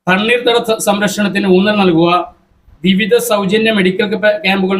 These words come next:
നടത്തുക, വിദ്യാഭ്യാസ സഹായങ്ങൾ നൽകുക, യുവാക്കളെ രാസലഹരിയിൽ നിന്ന് മുക്തരാക്കുക എന്നീ പ്രവർത്തനങ്ങളുമായിട്ടാണ് ഞങ്ങൾ ഈ വർഷത്തെ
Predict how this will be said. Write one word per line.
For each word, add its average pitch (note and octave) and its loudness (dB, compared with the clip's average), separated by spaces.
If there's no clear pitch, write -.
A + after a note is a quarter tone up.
നടത്തുക, E3+ -2
വിദ്യാഭ്യാസ A3 0
സഹായങ്ങൾ G3+ 0
നൽകുക, F3 0
യുവാക്കളെ A3+ 0
രാസലഹരിയിൽ G3 0
നിന്ന് F#3+ 0
മുക്തരാക്കുക F3 -2
എന്നീ A3+ 0
പ്രവർത്തനങ്ങളുമായിട്ടാണ് G3 0
ഞങ്ങൾ F3+ 2
ഈ F#3+ 2
വർഷത്തെ F3 -4